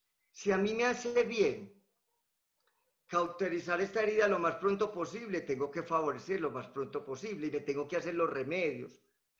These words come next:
Y hay dos remedios muy especiales de los que habla la palabra. Que vienen a ser, pues, realmente tres. El primero, orar por esa persona y por esa situación. Señor, te entrego a esta persona,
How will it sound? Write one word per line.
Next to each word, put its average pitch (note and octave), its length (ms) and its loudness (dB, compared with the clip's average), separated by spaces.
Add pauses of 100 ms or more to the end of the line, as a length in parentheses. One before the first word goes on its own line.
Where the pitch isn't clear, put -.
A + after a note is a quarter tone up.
(220)
Y F#3 140 4
hay G3+ 200 6
dos A3+ 180 6
remedios A3 480 4
muy G#3+ 240 2
especiales E3 840 -2
de D#3+ 120 -2
los C#3+ 180 -4
que D3 100 -2
habla C#3 240 0
la D#3 240 0
palabra. A#2+ 580 -2 (1700)
Que D#3 120 -2
vienen D#3+ 220 0
a F3+ 200 0
ser, C#3 220 -4
pues, D#3 120 -4
realmente D#3+ 400 -2
tres. B2 280 -10
El D3 120 -10
primero, F#3+ 520 2
orar C3+ 360 0
por C3+ 140 -2
esa D3+ 220 -4
persona B2 500 -6
y A#2+ 40 -10
por B2 180 -8
esa A#2 180 -10
situación. A#2 580 -14 (840)
Señor, D3+ 400 -4
te C3 100 -4
entrego A2+ 340 -8
a A2+ 40 -10
esta - 220 -12
persona, G#2 640 -16